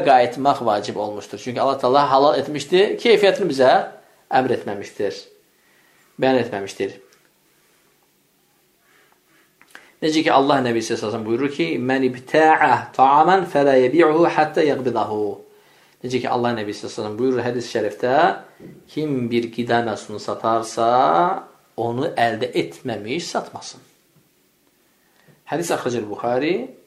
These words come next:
hədis səhihdir. Və an İbn Umara, fil Muslim, həmçinin başqalarının İbn Abbasda. Ənə Allah Teala iktəfə bit-taradi fil bey'i.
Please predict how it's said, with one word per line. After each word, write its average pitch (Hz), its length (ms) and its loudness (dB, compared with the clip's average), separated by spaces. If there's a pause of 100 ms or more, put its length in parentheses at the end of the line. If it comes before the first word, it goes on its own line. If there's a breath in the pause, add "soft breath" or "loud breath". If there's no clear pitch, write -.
(160)
hədis 120 320 -16
səhihdir. 143 640 -8 (320)
Və 123 80 -6
an 117 160 -6
İbn 117 160 -12
Umara, 147 540 -6 (100)
fil 131 100 -12
Muslim, 151 440 -10 (680 soft breath)
həmçinin 117 300 -8
başqalarının 117 500 -6
İbn 127 160 -10
Abbasda. - 400 -16 (4000 soft breath)
Ənə 254 200 4
Allah 262 180 6
Teala 240 460 6
iktəfə 226 600 4
bit-taradi 202 680 6
fil 196 200 0
bey'i. 214 420 4